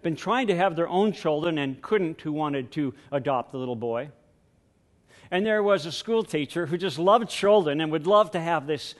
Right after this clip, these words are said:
child in her home. And so the judge asked the little boy if he had a preference,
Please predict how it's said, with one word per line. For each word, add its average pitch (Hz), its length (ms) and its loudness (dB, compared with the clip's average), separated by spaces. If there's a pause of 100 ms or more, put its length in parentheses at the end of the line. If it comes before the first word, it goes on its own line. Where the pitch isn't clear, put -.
child 135 500 0
in 131 140 -10
her 123 120 -6
home. 131 380 -6 (640)
And 202 140 -4
so 240 140 2
the 233 100 2
judge 269 320 0
asked 247 340 -2
the 247 80 -2
little 220 160 0
boy 220 280 2
if 185 100 -6
he 220 100 -2
had 214 120 2
a 180 60 -4
preference, 151 760 -4